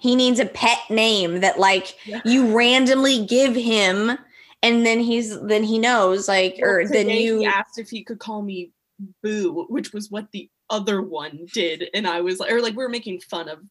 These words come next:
Speaker 2: pet names, honestly. Like, it
Speaker 1: Yeah.
Speaker 2: wasn't serious. But he's like, "What
Speaker 1: Yeah.
Speaker 2: about Boo?" And it, like, triggered my fight or flight. And I was like, "No, let's not do that one." Um, <laughs> no, no.
Speaker 1: No, let's not.
Speaker 2: I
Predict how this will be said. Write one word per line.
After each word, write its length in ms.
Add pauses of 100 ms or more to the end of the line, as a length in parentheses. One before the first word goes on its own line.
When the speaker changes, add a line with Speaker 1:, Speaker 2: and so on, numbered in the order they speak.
Speaker 2:
pet 200
names, 260
honestly. 500
Like, 180
it 80
Speaker 1:
Yeah. 120
Speaker 2:
wasn't 180 (240)
serious. 380
But 80
he's 100
like, 100
"What 60
Speaker 1:
Yeah. 140
Speaker 2:
about 220 (120)
Boo?" 280
And 140
it, 140
like, 180
triggered 520
my 180
fight 340
or 120
flight. 400
And 80
I 40
was 100
like, 120 (160)
"No, 220
let's 280
not 220
do 180
that 320
one." 300 (340)
Um, 280
<laughs> 1900
no, 340 (600)
no. 280
Speaker 1:
No, 420
let's 340
not. 360
Speaker 2:
I 300